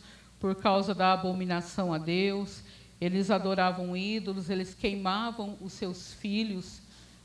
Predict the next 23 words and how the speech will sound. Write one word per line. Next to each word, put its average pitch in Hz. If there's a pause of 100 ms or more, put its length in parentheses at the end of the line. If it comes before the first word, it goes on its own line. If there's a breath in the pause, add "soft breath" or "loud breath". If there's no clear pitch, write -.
(100)
a 175
ídolos. 214 (400)
Era 208
terrível 269
as 220
coisas 214
que -
eles 208
faziam. 185 (400 loud breath)
E 214
o 214
pecado 233
deles 220
subiu 240
até 226
Deus, 196 (440 loud breath)
e 202
Deus, 226
ele 226 (600)
condenou 254 (180)
aquela, 185 (640)
aquela 190
nação. 190